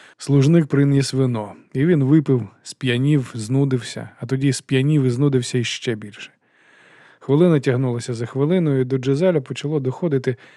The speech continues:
якщо розібратися, нема на світі такої невимовно нудної штуки, як перебування на вершині влади.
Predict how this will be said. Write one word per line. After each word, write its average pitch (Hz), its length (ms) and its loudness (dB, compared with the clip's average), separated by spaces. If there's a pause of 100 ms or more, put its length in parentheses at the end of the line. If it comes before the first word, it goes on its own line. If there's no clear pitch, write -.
(160)
якщо 127 240 -2
розібратися, 143 580 0
нема 165 240 0
на 135 100 0
світі 127 260 -6
такої 127 340 -2
невимовно 131 600 0
нудної 123 420 -4
штуки, 202 340 -4
як 127 160 -4
перебування 131 600 -4
на 127 100 -4
вершині 120 420 -6
влади. 104 320 -12